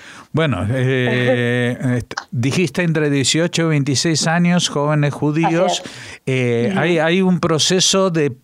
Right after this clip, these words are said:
Speaker 1: preselección para ver si eres elegible, porque incluso, eh, no se es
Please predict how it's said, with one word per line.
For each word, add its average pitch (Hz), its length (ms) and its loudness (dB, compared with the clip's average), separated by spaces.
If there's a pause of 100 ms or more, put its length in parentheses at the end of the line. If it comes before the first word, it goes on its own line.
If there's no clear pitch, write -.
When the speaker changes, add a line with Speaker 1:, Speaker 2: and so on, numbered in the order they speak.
(140)
Speaker 1:
preselección 156 840 0
para 131 240 0
ver 147 180 0
si 139 220 0
eres 135 260 0
elegible, 127 540 0
porque 101 280 -4
incluso, 147 600 0 (480)
eh, 110 580 0
no 135 720 2
se 131 960 0
es - 280 -2